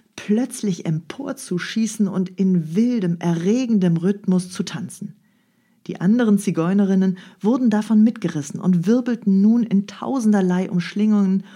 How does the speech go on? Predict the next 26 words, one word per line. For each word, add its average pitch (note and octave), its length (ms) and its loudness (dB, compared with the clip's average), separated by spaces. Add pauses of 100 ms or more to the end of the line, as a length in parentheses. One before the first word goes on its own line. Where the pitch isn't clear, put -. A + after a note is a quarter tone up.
(220)
um A3 200 4
das F#3 260 -2
junge F#3 220 2
Paar D#3 340 -6
herum. D#3 460 -8 (560)
Dann F3 340 2
sanken E3 500 -4
sie - 300 -8
alle F3+ 300 -2
in E3+ 180 0
sich D3+ 240 -6
zusammen. C#3+ 480 -8 (800)
Wilder G#3 580 2
Beifall F3 680 0
rauschte E3+ 500 -2
auf. - 340 -12 (460)
Der E3+ 180 0
Emir G3 460 4 (260)
warf F#3 320 0
eine F3+ 320 0
Handvoll G#3 420 0
Goldstücke F#3+ 600 -2
auf - 80 -8
die E3 140 -2
Tänzerinnen D#3 560 -4
nieder, D3 300 -4